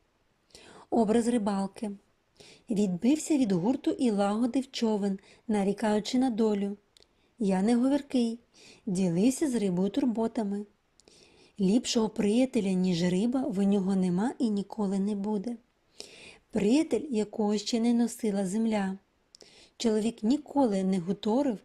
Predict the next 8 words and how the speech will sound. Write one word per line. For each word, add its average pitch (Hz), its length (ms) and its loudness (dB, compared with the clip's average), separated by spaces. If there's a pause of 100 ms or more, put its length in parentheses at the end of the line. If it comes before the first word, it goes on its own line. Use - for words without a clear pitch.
(280)
зі 196 120 -4
своєю 202 440 0
дружиною, 190 720 0 (540)
так, 285 340 -2 (100)
як - 260 -2
і 247 60 2
з 202 60 -6
рибою. 202 580 -4